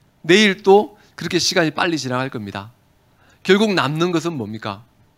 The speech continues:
우리가 천국 갈 때 이 땅에 하나님 맡겨주셨던 것들 가지고 갈 수 없다라는 거죠. 예, 놓고 가야 됩니다. 오늘 하루 나에게, 예, 주신 시간과 물질들을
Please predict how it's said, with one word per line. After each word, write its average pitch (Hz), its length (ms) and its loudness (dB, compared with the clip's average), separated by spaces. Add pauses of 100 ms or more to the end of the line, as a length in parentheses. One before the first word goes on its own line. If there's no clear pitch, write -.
(400)
우리가 180 220 2
천국 233 260 -2
갈 160 160 2
때 185 340 2 (460)
이 202 100 -6
땅에 196 280 0
하나님 185 240 4
맡겨주셨던 175 540 0
것들 175 340 -2 (340)
가지고 180 300 -4
갈 147 160 -2
수 156 160 -8
없다라는 123 520 -8
거죠. - 220 -20 (960)
예, 104 140 -20 (600)
놓고 151 260 -2
가야 107 180 -10
됩니다. 92 400 -20 (1700)
오늘 147 200 4
하루 143 160 4
나에게, 139 640 4 (1300)
예, 107 280 -2 (140)
주신 156 280 4
시간과 127 840 2 (160)
물질들을 135 880 0